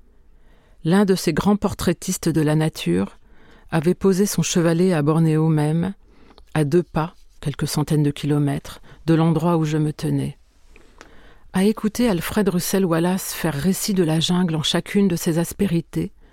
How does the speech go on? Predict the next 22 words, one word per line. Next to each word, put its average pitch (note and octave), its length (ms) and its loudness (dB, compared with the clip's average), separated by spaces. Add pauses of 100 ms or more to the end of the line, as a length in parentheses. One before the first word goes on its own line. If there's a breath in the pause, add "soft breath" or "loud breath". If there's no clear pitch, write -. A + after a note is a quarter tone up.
(380 soft breath)
sans F3 260 0
omettre G#3+ 380 2
aucune A3+ 340 2
des E3+ 220 2
existences E3 560 -2
qui - 100 -10
la D#3 140 -2
trament, F#3 560 -4 (840 soft breath)
on F3 80 2
s'aperçoit G#3 500 -2
que - 140 0
mille G3 320 4
mots F#3 180 4
nous F3+ 120 0
font F3 220 -2
défaut F3 440 -2
pour E3 220 -4
dire E3 180 0
nos E3 100 2
forêts, D#3 520 -6 (720 soft breath)
et E3+ 40 -2
surtout - 540 -4